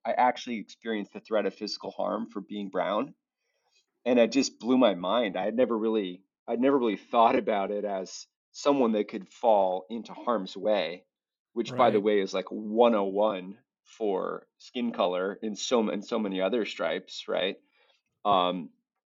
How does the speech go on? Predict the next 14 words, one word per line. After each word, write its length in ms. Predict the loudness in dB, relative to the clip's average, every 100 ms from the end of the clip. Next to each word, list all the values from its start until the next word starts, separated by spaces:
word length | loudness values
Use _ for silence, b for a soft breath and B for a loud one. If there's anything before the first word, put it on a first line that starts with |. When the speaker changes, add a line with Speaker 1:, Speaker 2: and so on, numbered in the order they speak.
| _ _ _ _ _ _ _ -12 2
Speaker 2:
Was 80 |
that 180 | 4 6
post 220 | 4 2 2
Speaker 1:
so 20 |
it 0 |
was 20 | 0
a 60 | 2 0 0
Speaker 2:
nine 80 |
eleven, 200 | 0 -2
or 120 | 0 2
what 160 | 4
was 160 | 2 0
the, 100 | -2
like, 320 | -2 -4